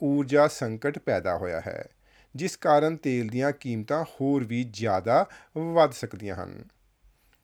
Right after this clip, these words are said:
ਪਿਛਲੇ ਹਫ਼ਤੇ ਹੀ ਆਸਟ੍ਰੇਲੀਆ ਵਿੱਚ ਤੇਲ ਦੀਆਂ ਕੀਮਤਾਂ ਦੋ ਡਾਲਰ ਪ੍ਰਤੀ ਲੀਟਰ 'ਤੇ ਪਹੁੰਚ ਗਈਆਂ ਸਨ। ਸਰਕਾਰ ਕਥਿਤ ਤੌਰ 'ਤੇ ਇਸ ਮਹੀਨੇ ਪੇਸ਼ ਹੋਣ ਵਾਲੇ ਫੈਡਰਲ ਬਜਟ ਵਿੱਚ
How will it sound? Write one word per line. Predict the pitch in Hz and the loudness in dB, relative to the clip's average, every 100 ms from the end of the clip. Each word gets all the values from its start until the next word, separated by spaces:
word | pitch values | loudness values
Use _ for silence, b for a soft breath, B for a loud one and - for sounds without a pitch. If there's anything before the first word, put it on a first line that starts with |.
| _ _ | _ _
ਪਿਛਲੇ | 160 160 190 185 | -8 -2 2 4
ਹਫ਼ਤੇ | 160 - 175 | 2 2 0
ਹੀ | 160 180 - | 0 -4 0
ਆਸਟ੍ਰੇਲੀਆ | 147 - 143 120 120 | 0 0 -2 2 2
ਵਿੱਚ | 131 139 | 0 -2
ਤੇਲ | 135 117 107 | -2 -2 -2
ਦੀਆਂ | 117 120 | -4 -4
ਕੀਮਤਾਂ | - 117 113 147 165 - B B | -6 -6 -2 0 0 -2 B B
ਦੋ | 117 147 175 | -2 0 0
ਡਾਲਰ | 139 113 98 107 139 | 0 0 0 0 -2
ਪ੍ਰਤੀ | 151 123 123 | -2 -4 -4
ਲੀਟਰ | 113 107 113 | -6 -6 -6
'ਤੇ | 107 151 | -2 -4
ਪਹੁੰਚ | - - 131 113 | -4 -6 -4 -4
ਗਈਆਂ | 110 95 92 | -8 -10 -10
ਸਨ। | - - 95 - - b b b b b b | -10 -10 -10 -12 -20 b b b b b b
ਸਰਕਾਰ | - 147 165 156 160 | 2 4 8 8 8
ਕਥਿਤ | 160 147 180 175 | 4 -2 -2 -2
ਤੌਰ | 147 127 | 2 2
'ਤੇ | 123 139 | 2 -2
ਇਸ | 139 160 160 | -2 -4 -2
ਮਹੀਨੇ | 135 123 101 95 - _ | -2 -2 -4 -8 -12 _
ਪੇਸ਼ | 143 160 - | 2 2 2
ਹੋਣ | 151 139 | -2 0
ਵਾਲੇ | 127 110 123 139 | 2 2 0 -2
ਫੈਡਰਲ | - - 135 127 127 170 165 | -6 -4 -2 0 0 -2 0
ਬਜਟ | 120 110 135 | -2 0 -2
ਵਿੱਚ | 104 87 | -4 -10